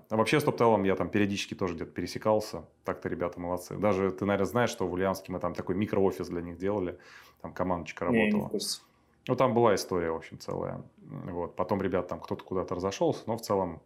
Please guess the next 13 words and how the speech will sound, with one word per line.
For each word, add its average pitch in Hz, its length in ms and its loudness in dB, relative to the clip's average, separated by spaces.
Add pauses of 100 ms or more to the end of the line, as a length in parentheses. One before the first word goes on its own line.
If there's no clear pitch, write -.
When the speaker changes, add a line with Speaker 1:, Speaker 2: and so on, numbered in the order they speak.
Speaker 1:
да, 85 220 -6
с - 60 -18
Топтелом 90 480 -6
есть 90 200 -6
своя - 240 -8
история. - 420 -10 (480)
Это 92 120 -6
довольно 92 220 2
прикольно. 92 400 0 (340)
Слушайте, 147 240 6
я, 110 160 8
э, - 500 0
это 143 400 4